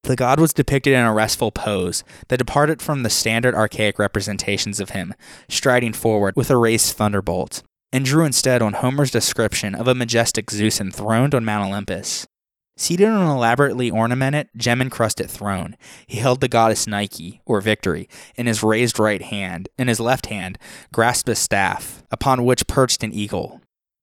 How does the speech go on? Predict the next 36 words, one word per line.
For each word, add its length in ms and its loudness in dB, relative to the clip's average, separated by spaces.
It 80 2
was 160 2
said 160 2
that 120 2
when 120 0
the 80 0
sculptor 420 0
Phidias 500 -2
completed 420 -4
the 60 -4
statue, 540 -4
he 140 -6
prayed 280 2
to 100 4
Zeus 720 2
for 120 0
him 160 2
to 80 2
make 180 2
a 60 0
sign 440 0
if 140 -6
the 80 2
work 260 0
pleased 400 -2
him, 300 -10
and 140 2
at 100 0
that 180 2
moment, 440 0
a 60 -4
flash 480 -2
of 120 -2
lightning 400 -2
immediately 540 -6
appeared. 580 -8